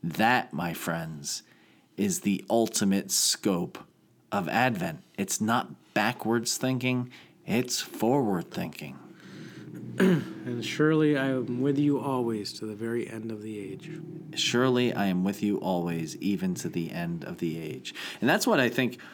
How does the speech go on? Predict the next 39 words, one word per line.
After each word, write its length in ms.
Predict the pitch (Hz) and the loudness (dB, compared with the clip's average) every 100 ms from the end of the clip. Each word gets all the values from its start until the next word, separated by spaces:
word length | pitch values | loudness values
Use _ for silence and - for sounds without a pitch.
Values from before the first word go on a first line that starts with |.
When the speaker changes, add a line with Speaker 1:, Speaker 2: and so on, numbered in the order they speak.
| - - | -16 -2
Speaker 1:
I 140 | 110 | 2
loved 320 | 104 117 107 | 6 4 4
about 260 | 101 98 - | 2 2 0
Tar-, 300 | - 110 104 - - | 2 2 2 0 0
uh, 160 | 110 98 | 2 2
T-, 160 | - - - | 0 -4 -4
Taria's, 560 | - 113 120 117 110 76 | 2 4 6 4 4 2
um, 420 | 104 101 92 85 - | 2 4 2 -2 -2
album, 420 | 101 104 131 135 131 - - | 2 4 4 2 -2 -10 -4
to 80 | |
go 100 | 95 | 0
back 240 | 92 98 101 | 4 2 2
to 80 | 98 | 0
her, 200 | 107 127 - - - - - | 0 -2 -6 -16 -16 -16 0
is 280 | 120 110 95 - - | 4 4 0 -8 -8
her 560 | - - 139 156 160 - | -6 -2 2 4 2 2
album 880 | 127 147 123 101 95 - - - - | 2 4 4 2 0 -2 -10 -10 -6
captures 680 | - - 165 175 - 101 - | -4 -2 0 0 0 0 2
that 260 | 92 - - | 0 0 2
in 160 | 110 | 2
the 140 | 101 95 | 2 2
order 320 | 113 107 107 | 2 2 2
that 160 | 98 87 | 2 0
she 120 | - | 0
does 240 | 92 90 | 0 0
the 80 | 87 | 0
songs. 440 | - 87 78 - - - - | -2 -2 -2 -8 -12 -14 -4
She 180 | - 123 | 0 0
captures 640 | - 123 139 - 117 101 | 2 2 2 2 2 2
the 80 | 98 | 0
fact 360 | - 101 95 - | 2 2 2 2
that 240 | 98 - - - - - | 0 0 -10 -20 -10 -2
it's 260 | - - - - | 0 -2 -4 -10
the, 280 | 104 117 101 - | 0 2 2 0
at 200 | 113 127 | 2 2
the 80 | - | 0
center 520 | - - 151 147 151 110 | 0 4 4 4 2 4
is 220 | 123 101 | 2 4
the 140 | 110 | 0